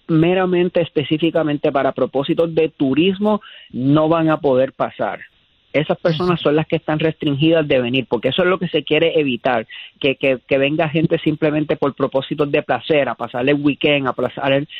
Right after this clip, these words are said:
Speaker 1: tiempo con su familia, a venir aquí a las tiendas, a los restaurantes y ese tipo de cosas. Son una persona que tiene una visa de turista, la conocida, la B C C, la Border Crossing Card, que es específicamente la que se utiliza, eh, <clears throat> para cruzar la frontera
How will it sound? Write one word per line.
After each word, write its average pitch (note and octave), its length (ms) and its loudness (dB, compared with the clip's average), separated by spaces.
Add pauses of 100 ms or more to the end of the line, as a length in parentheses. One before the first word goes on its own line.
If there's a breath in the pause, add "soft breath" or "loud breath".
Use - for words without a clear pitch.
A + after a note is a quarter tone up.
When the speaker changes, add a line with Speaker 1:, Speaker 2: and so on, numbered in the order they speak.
(160 loud breath)
Speaker 1:
tiempo D#3 320 0
con D3 140 0
su D3 120 -2
familia, C#3 580 2
a - 20 2
venir B2 280 -2
aquí D3+ 180 0
a D3 40 2
las C#3+ 180 -4
tiendas, C3+ 440 0
a B2+ 60 -2
los A#2+ 120 -2
restaurantes B2 640 0
y B2+ 40 -4
ese B2 140 -6
tipo C#3 260 0
de C3+ 120 2
cosas. B2+ 380 -2 (320 loud breath)
Son D#3 120 0
una G3 120 2
persona G3+ 380 -2
que F3 140 -2
tiene F3 300 2
una D#3+ 220 4
visa F3 220 2
de F3 60 0
turista, C#3+ 420 0
la A#2+ 100 0
conocida, D3+ 500 0
la D3 120 0
B C#3+ 320 0
C E3 240 -2
C, D3 160 2
la A2+ 100 0
Border D3+ 460 2
Crossing D3+ 420 -4
Card, C#3 340 -2
que B2+ 100 -10
es C#3 80 -8
específicamente E3 880 0
la C3+ 100 4
que B2+ 120 -4
se C3+ 100 0
utiliza, C3 520 0 (300 loud breath)
eh, C#3 320 0
<clears throat> C#3 320 2
para C#3+ 240 0
cruzar C#3 440 0
la F3+ 280 2
frontera D3 840 0